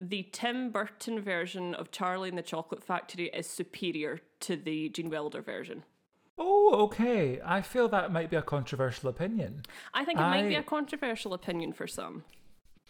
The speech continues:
Speaker 1: But
Speaker 2: Yeah.
Speaker 1: I say this purely because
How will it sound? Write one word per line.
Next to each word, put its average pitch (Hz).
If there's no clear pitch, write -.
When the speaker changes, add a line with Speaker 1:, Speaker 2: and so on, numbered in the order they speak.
Speaker 1:
But 185
Speaker 2:
Yeah. 185
Speaker 1:
I 247
say 320
this 285
purely 277
because 190